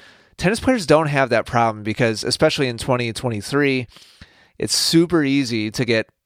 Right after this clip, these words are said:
tens of thousands of videos and blog posts and podcasts and whatever else you could possibly want that's full of fantastic information about how to hit a forehand or what patterns to play in singles or how to improve your serve and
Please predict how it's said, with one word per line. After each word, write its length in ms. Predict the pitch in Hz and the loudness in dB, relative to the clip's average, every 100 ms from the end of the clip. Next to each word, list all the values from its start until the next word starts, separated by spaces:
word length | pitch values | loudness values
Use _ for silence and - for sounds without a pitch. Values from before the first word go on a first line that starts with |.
| _ | _
tens 460 | - 143 165 190 165 | -4 0 0 2 2
of 120 | 151 | 2
thousands 720 | - 123 131 156 143 120 117 | 2 2 2 2 -2 -6 -2
of 300 | 110 107 101 - | -2 -2 -4 -14
videos 560 | 104 135 143 123 120 117 | -2 0 2 2 2 0
and 160 | 110 101 | -6 -2
blog 380 | 104 113 131 | 2 4 2
posts 400 | - 123 123 123 | 0 2 2 -2
and 160 | 90 92 | -6 -4
podcasts 580 | 123 131 127 127 120 - | 2 2 2 0 0 -2
and 100 | 110 | -2
whatever 300 | 120 160 147 | 0 2 2
else 200 | 135 - | 0 -2
you 60 | |
could 120 | 110 - | -8 -6
possibly 460 | - 151 - 120 | 0 0 0 -4
want 400 | 107 123 123 107 - - - - - - | 0 0 0 -2 -10 -20 -20 -20 -18 -10
that's 120 | - | -8
full 300 | - 196 220 | 0 2 2
of 100 | 202 | 2
fantastic 720 | 180 180 139 139 170 - 175 | 0 0 0 0 0 -2 -4
information 680 | 151 156 139 190 - 95 76 _ _ _ _ _ _ _ - | -4 -4 -2 0 -2 -4 -8 _ _ _ _ _ _ _ -4
about 280 | 107 117 | 2 2
how 140 | 120 135 | 4 2
to 60 | |
hit 120 | 135 123 | 2 0
a 40 | |
forehand 640 | - 120 113 107 98 95 | 0 0 0 -2 -4 -2
or 280 | 101 101 101 _ - - - | -2 -4 -6 _ -20 -16 -4
what 160 | 113 | -4
patterns 440 | - 117 123 123 - | 2 2 2 -2 -6
to 60 | |
play 540 | - 113 107 101 98 - | -2 0 2 0 -4 -6
in 360 | 98 101 98 95 | -6 -6 -8 -10
singles 640 | - - 117 110 92 - - - - - | -6 -2 -2 -4 -4 -6 -10 -14 -20 -12
or 280 | - 110 107 - | -4 0 0 -2
how 180 | 107 | 0
to 80 | 120 | 0
improve 340 | 120 113 120 117 | 0 -2 -4 -2
your 80 | |
serve 580 | 117 - 117 107 101 98 | -2 0 0 0 -2 -2
and 240 | 104 98 | -4 -6